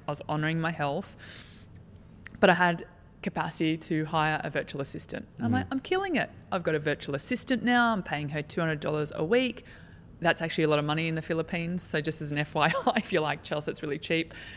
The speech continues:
Speaker 1: that's actually their, their salary. Uh, and I was supporting her and her family. And she was great. She was a part of the company for the first three years. And then I empowered her so much to go set up her own virtual assistant's business. So now she's dominating that world. And by that stage, three years in, I had enough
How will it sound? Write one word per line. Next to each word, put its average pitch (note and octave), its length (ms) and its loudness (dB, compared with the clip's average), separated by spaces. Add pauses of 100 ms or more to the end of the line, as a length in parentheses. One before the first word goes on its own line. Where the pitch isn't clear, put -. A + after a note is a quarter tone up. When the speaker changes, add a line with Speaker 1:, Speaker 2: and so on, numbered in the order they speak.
Speaker 1:
that's F3 120 4
actually E3+ 280 6
their, D3+ 280 2
their D3 160 0
salary. F3 360 2 (560)
Uh, E3+ 420 6
and E3+ 80 2
I E3 40 4
was D#3+ 60 2
supporting D#3+ 420 4
her E3 140 4
and D3+ 120 2
her D3 80 2
family. F3+ 500 2
And G#3 100 0
she E4+ 100 4
was F4+ 140 4
great. F3+ 560 2
She - 120 -2
was B3 80 2
a B3+ 60 0
part G#3 200 4
of F#3+ 80 4
the E3+ 60 -2
company F3 400 0
for E3 80 -4
the D#3 80 2
first D3+ 340 0
three D3 160 0
years. C#3 440 -2
And F#3 120 -2
then F3+ 80 4
I F3 80 4
empowered E3 400 2
her E3+ 140 2
so D#3 160 -2
much D3+ 180 -2
to D#3+ 80 -4
go C#3+ 140 0
set D3 180 0
up C#3+ 120 0
her C#3+ 120 0
own D3+ 220 0
virtual C#3+ 320 -4
assistant's C#3 440 -6
business. E3 540 0 (140)
So - 120 4
now D3+ 180 4
she's C#3+ 220 -2
dominating C#3 540 0
that C3 180 -2
world. C4+ 380 6 (420)
And E3+ 140 4
by D#3+ 120 6
that D#3+ 220 4
stage, D3+ 300 0
three D3+ 220 2
years C#3 260 -2
in, C#3+ 380 -2 (340)
I D3+ 60 2
had D3+ 160 4
enough D3+ 280 2